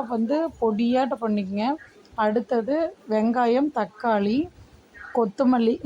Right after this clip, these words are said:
எல்லாம் பொடி பொடியா இது பண்ணிட்டு, இஞ்சி பூண்டு கொஞ்சம் தட்டி எடுத்துக்கங்க. சோயா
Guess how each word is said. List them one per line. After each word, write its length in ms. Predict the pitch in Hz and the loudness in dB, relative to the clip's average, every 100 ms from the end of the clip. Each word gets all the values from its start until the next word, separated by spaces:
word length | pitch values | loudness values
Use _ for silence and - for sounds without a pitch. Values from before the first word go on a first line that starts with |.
| 220 | 0
எல்லாம் 220 | 240 269 | 0 0
பொடி 140 | 233 208 | -2 0
பொடியா 260 | 214 262 247 | 0 2 0
இது 100 | 208 214 | 0 -2
பண்ணிட்டு, 340 | 208 202 262 311 277 | -2 -2 -2 -2 0
இஞ்சி 260 | 240 240 269 233 | 0 0 -2 -2
பூண்டு 260 | 226 262 | -4 -2
கொஞ்சம் 240 | 240 214 214 | -4 -2 -4
தட்டி 320 | 202 220 247 | -6 -4 -4
எடுத்துக்கங்க. 380 | 196 185 202 269 247 | -4 -6 -4 -4 -2
சோயா 220 | 214 226 | 0 0